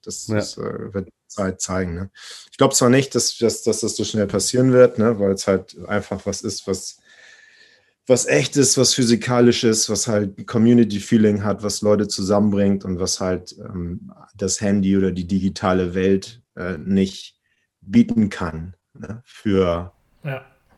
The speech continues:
Speaker 1: äh, ne? Für, für Jugendliche, aber halt auch für, für, für Ältere, ne? Das, äh, das ist halt nicht, ist halt nicht der gleiche,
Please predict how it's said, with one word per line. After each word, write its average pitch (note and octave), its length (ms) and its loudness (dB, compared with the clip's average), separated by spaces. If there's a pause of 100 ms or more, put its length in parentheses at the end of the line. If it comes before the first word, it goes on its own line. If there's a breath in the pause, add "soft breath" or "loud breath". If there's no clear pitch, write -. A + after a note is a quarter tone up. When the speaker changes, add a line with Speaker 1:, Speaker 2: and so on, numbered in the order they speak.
(140)
Speaker 1:
äh, D2+ 480 -12 (480)
ne? F#2+ 200 -8 (120)
Für, - 520 -8
für - 240 -6
Jugendliche, A#2+ 640 4
aber G2+ 220 2
halt G2 140 0
auch F#2+ 140 -2
für, F#2+ 400 -2
für, F#2+ 460 -8 (540 soft breath)
für - 240 -10
Ältere, G2 500 2 (120)
ne? G#2 240 -4
Das, - 320 -10
äh, F#2 160 -4
das F2+ 140 -10
ist - 80 -6
halt F#2+ 160 0
nicht, - 340 -4
ist F#2+ 280 -8
halt G2 120 -4
nicht G2+ 220 -4
der G2 80 0
gleiche, G2+ 680 0